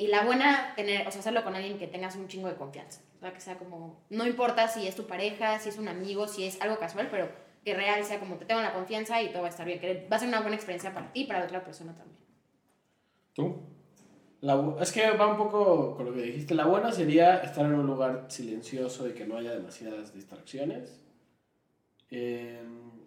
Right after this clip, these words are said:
Speaker 3: y la mala, no sé, güey, o sea, que te pase algo, bueno, que te pa-, o sea, que sí, que no funcione
Speaker 2: Que no
Speaker 3: o
Speaker 2: funcione.
Speaker 3: algo así, eso está, sí, eso estaría de la
Speaker 2: Está de la verga.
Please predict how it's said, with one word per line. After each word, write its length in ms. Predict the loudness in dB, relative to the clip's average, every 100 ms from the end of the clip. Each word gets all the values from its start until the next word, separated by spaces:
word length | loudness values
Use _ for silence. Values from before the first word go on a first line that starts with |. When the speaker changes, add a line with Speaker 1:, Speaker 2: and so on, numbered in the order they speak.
| _
Speaker 3:
y 100 | -8
la 160 | -4 0
mala, 760 | 2 4 4 2 0 -4 -14 -20 _ _ _ _ _ _ _ _ _ _ _ _ _ _
no 100 | -20
sé, 280 | -10 -8 -6
güey, 240 | -8 -10
o 60 | -8
sea, 140 | -6
que 80 | -4
te 100 | -2
pase 300 | 2 2 2
algo, 800 | 2 4 4 4 0 -4 -10 -16 -20 _ _ _ 4
bueno, 220 | 4 4
que 80 | 2
te 100 | 0
pa-, 160 | 0
o 60 | 0
sea, 140 | 0
que 180 | 0 -2 0 0 0
sí, 200 | 4 4
que 100 | 6
no 100 | 6
funcione 680 | 4 2 6 8 8 6 4
Speaker 2:
Que 20 |
no 60 | 4
Speaker 3:
o 160 | 4 4
Speaker 2:
funcione. 220 | 6 8
Speaker 3:
algo 160 | 8 8
así, 300 | 6 4 4
eso 180 | 2
está, 380 | 2 0 0 -4 -8
sí, 200 | -4 -4
eso 140 | -4
estaría 280 | -6 -6 -4
de 80 | -4
la 60 | -6
Speaker 2:
Está 220 | 0 0
de 60 |
la 100 | 0
verga. 240 | -4 -8